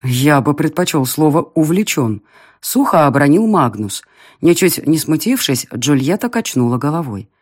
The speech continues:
«Нет, это слово не характеризует тебя в полной мере». Она помолчала, проникновенно глядя на него.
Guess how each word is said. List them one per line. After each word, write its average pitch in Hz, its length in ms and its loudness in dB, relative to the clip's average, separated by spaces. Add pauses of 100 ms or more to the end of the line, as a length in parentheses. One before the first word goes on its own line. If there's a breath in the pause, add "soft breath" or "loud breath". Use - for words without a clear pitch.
(320)
«Нет, 247 440 4 (260 loud breath)
это 202 300 2
слово 285 480 4
не 220 180 2
характеризует 220 960 2
тебя 151 300 2
в - 80 -12
полной 190 360 2
мере». 123 400 0 (440)
Она 147 180 2
помолчала, 143 640 -2 (240 loud breath)
проникновенно 160 760 4
глядя 170 440 0
на 185 140 0
него. 151 400 -2